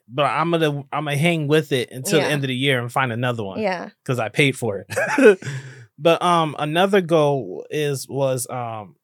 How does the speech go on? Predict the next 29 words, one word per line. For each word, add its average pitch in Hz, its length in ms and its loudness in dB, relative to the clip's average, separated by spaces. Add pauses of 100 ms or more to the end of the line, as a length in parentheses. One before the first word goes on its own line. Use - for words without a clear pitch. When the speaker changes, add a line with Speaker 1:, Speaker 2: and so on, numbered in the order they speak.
(1040)
Speaker 1:
to 151 220 0
socially 170 480 2
branch 135 400 -2
out. 120 320 -2 (180)
And 135 200 -6
for 135 160 -4
that 143 320 -2
was 135 400 -2 (100)
to, 117 400 -6 (400)
like, 135 340 -2 (300)
this 175 180 0
was, 185 200 0
like, 160 240 2
my 143 140 -2
last 139 460 -2
year 131 260 -4
in 123 200 -10
my 113 160 -8
thirties. 90 640 -8
And 127 120 -6
I'm - 80 0
Speaker 2:
Mm-hmm. 214 80 -2
Speaker 1:
like, 107 200 -8
"You 170 100 -4
know 185 120 0
what? 185 280 0 (540)
I 143 140 -4
just 160 240 -4
wanna 127 440 -4